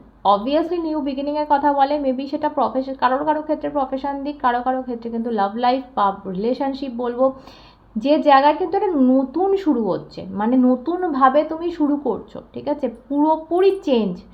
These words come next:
সব দিকটা। মানে ধরো আমি বলছি না যে মানুষটা চেঞ্জ হয়ে যাবে, রিলেশনশিপের ক্ষেত্রে যদি তুমি দেখো মানুষটা চেঞ্জ হয়ে যাবে,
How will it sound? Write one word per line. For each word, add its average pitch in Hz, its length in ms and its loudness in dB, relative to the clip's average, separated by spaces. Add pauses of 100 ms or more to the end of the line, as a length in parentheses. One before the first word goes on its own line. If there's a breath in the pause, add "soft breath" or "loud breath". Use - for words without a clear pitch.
সব 202 220 -2
দিকটা। 196 440 -6 (540 loud breath)
মানে 269 260 4
ধরো 302 520 4 (1300)
আমি 269 180 4
বলছি 285 320 2
না 330 160 4
যে 339 60 2
মানুষটা 269 440 4
চেঞ্জ 208 340 -2
হয়ে 185 140 -2
যাবে, 170 220 -4
রিলেশনশিপের 214 680 -4
ক্ষেত্রে 185 240 -10
যদি 180 200 -6
তুমি 175 160 -6
দেখো 175 240 -8
মানুষটা 233 400 0
চেঞ্জ 175 260 -6
হয়ে 160 100 -6
যাবে, 170 260 -10